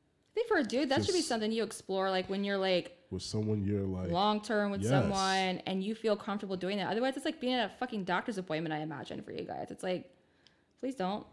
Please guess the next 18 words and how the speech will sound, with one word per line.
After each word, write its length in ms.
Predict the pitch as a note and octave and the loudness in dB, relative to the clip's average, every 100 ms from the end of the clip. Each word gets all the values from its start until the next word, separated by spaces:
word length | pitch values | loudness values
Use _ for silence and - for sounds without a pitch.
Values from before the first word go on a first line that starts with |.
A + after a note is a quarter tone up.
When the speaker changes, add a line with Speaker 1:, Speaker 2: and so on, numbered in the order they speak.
| - | -4
Speaker 1:
please 180 | D#4+ | -2
don't, 340 | A#3+ G3 A3 - | 0 0 0 -2
please 160 | G#2+ A2 | 2 4
Speaker 2:
Yeah. 60 | G#2 | 4
Speaker 1:
don't. 240 | G#3 A#3+ - | 2 2 0
And 180 | G#3 G#3 | 0 0
that's 160 | A3 | 0
not 120 | C4+ B3+ | -4 -4
supposed 200 | - B3+ | -4 -4
to 40 | |
be 100 | A3+ | -2
a 40 | G3+ | -2
tense 400 | - G#3+ - - | -2 -6 -6 -8
time. 540 | G#3+ G3 - F3+ A3 - _ _ | -4 -4 -4 -6 -6 -12 _ _
Speaker 2:
Uh, 100 | - A#2 | -8 -2
unless, 680 | B2 A#2+ A#2 B2 - - - _ _ _ _ _ _ _ - | 2 4 4 2 0 -10 -14 _ _ _ _ _ _ _ -16
unless 540 | - - - - | -14 -16 -8 -4
you 80 | - | 2